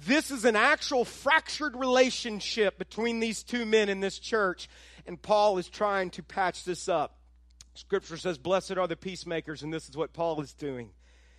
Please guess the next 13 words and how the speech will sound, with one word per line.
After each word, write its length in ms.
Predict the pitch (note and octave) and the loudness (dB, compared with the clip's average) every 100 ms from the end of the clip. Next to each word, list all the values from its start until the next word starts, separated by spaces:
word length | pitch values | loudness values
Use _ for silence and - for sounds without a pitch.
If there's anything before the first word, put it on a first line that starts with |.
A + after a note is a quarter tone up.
| _ | _
He's 140 | - - | -14 -10
trying 240 | - F3 | -2 -2
to 40 | F3+ | 0
make 220 | E3+ - | -2 -2
peace 320 | G#3 G3+ - | -8 -8 -6
in 80 | E3 | -6
this 160 | D3+ | -6
church 420 | - - E3+ D#3+ - | -6 -2 -2 -2 -8
because 240 | D#3 D3+ | -8 -8
he 80 | E3+ | -6
knew 240 | F3 F#3+ | 0 0
that 140 | F3 D#3 | 0 -2
this, 260 | F#3 F3 | -4 -4